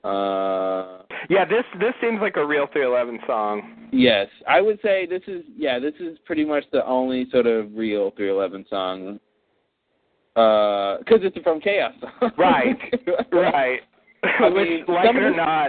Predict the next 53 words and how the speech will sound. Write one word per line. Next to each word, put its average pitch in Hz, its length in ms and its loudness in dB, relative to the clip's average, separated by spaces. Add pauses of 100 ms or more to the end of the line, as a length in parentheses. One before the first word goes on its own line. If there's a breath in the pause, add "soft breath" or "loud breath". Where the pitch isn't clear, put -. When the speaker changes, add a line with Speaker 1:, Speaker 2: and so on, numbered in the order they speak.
Speaker 2:
is 147 120 -2
a 143 80 -2
real 143 260 0
three 147 120 0
eleven 131 340 0
album. 113 440 0 (100)
Speaker 1:
Yeah, 208 420 2
I 175 60 -2
mean, 190 260 -8
some 208 140 -2
of 226 60 -8
the 240 160 -4
stuff 190 320 0
that 151 120 -8
he, 131 160 -12
that, 139 220 -4
like, 127 180 -4
Nick 139 220 -8
would 147 160 -4
do 131 220 2
or 127 60 2
the 117 80 -4
music 131 360 -4
would 147 160 0
do, 147 280 -2
I'm 139 140 0
like, 131 420 0
there's 180 200 2
this 214 120 -4
one 180 220 -2
part, 143 200 0
I 131 60 -6
can't 135 180 -8
remember, 127 340 -2
but 120 80 -2
there's 151 140 0
this 147 120 -10
one 160 180 2
part 131 260 -2
that 127 60 -4
I'm 123 80 -2
like, 120 160 -6
"This 160 160 -8
is 240 80 -4
from 214 140 -2
Hostile 165 340 0
Apostle. 113 580 -2
Like, 117 160 -4
you 190 80 0
already 196 140 0
Speaker 2:
Mm-hmm. 147 460 0
Speaker 1:
did 90 80 -6
this." - 60 -16